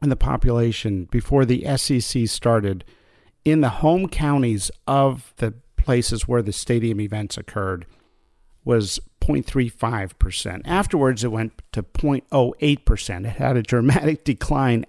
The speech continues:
after tens of thousands of people have gathered. And I've been to the Big House in Michigan. It's pretty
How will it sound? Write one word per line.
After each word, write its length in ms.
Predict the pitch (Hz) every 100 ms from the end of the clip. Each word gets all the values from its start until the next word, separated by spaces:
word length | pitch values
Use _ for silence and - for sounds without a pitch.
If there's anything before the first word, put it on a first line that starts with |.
| 165
after 580 | 165 180 - 117 110 - - _ -
tens 240 | - 165 139
of 100 | 131
thousands 420 | 127 127 117 110
of 80 | 110
people 320 | 135 113 131
have 160 | 117
gathered. 460 | 110 127 117 110 107
And 100 | 117
I've 160 | 131 117
been 180 | 147
to 80 | 131
the 80 | 113
Big 180 | 110 110
House 320 | 104 107 -
in 80 | 107
Michigan. 460 | 110 117 98 104 107
It's 160 | 101
pretty 360 | - 156 123